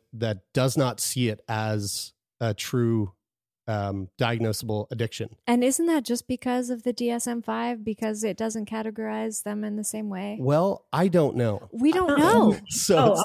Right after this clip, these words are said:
Speaker 3: I'll tell
Speaker 1: so,
Speaker 3: you.
Speaker 1: so now,
Speaker 3: It's not
Speaker 1: yeah,
Speaker 3: only
Speaker 1: the Carrie's
Speaker 3: because of
Speaker 1: here.
Speaker 3: that. Yeah. It's, it's actually, it's, it's, um, such a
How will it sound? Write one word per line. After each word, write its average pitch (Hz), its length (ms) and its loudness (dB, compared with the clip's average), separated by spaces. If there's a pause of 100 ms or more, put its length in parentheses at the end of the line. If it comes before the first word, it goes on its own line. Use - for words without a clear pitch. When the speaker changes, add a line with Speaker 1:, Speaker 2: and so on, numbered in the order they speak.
(120)
Speaker 3:
I'll - 60 -8
tell 349 180 6
Speaker 1:
so, 208 160 8
Speaker 3:
you. 214 60 4
Speaker 1:
so 165 200 4
now, 190 320 6
Speaker 3:
It's 139 60 4
not 127 200 4
Speaker 1:
yeah, 196 200 4
Speaker 3:
only 285 180 6
Speaker 1:
the - 60 0
Carrie's 208 240 4
Speaker 3:
because 208 160 6
of 165 60 0
Speaker 1:
here. 175 240 2 (220)
Speaker 3:
that. 147 140 -2 (140)
Yeah. 185 380 2 (180)
It's, 269 400 0
it's 269 260 2
actually, 285 600 4
it's, - 340 -2
it's, - 420 0
um, 190 460 0
such 262 380 0
a 208 160 0